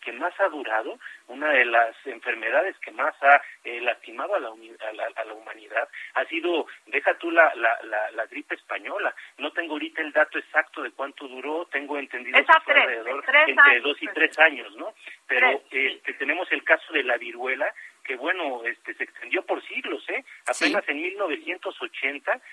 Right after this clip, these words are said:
Speaker 1: logramos ya erradicar la enfermedad de forma completa. Entonces,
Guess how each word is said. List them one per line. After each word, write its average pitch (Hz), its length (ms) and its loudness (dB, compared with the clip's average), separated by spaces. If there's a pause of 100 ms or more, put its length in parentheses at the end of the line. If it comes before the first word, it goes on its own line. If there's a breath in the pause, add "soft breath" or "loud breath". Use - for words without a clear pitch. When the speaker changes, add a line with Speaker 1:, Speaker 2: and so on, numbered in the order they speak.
(120)
Speaker 1:
logramos 143 540 -4
ya 151 80 4
erradicar 143 560 0
la 151 120 -6
enfermedad 120 580 -4
de 147 100 -6
forma 135 400 -8
completa. 143 600 -4
Entonces, 147 360 -8